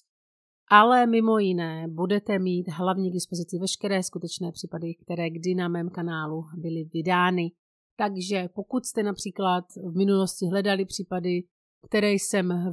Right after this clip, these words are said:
vydala, ale nepodařilo se, tak je najdete právě, když se rozhodnete o formu podpory této membership za symbolickou cenu.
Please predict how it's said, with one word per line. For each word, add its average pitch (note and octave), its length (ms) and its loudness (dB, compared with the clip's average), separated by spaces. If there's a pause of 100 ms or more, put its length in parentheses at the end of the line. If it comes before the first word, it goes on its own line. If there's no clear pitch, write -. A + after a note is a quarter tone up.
(100)
vydala, G3+ 380 4
ale F3 280 -4
nepodařilo F#3 760 2
se, D#3+ 360 -6 (360)
tak - 220 -4
je A#3+ 120 4
najdete E3+ 840 -4 (200)
právě, F3+ 800 -2
když F3 220 -6
se F#3 100 -4
rozhodnete E3 560 -6 (320)
o D#3+ 280 -8
formu E3 480 -4
podpory D#3+ 600 -10 (880)
této E3+ 240 -4
membership E3 720 -4
za D#3+ 280 -4
symbolickou D#3+ 840 -6 (120)
cenu. F3 380 -2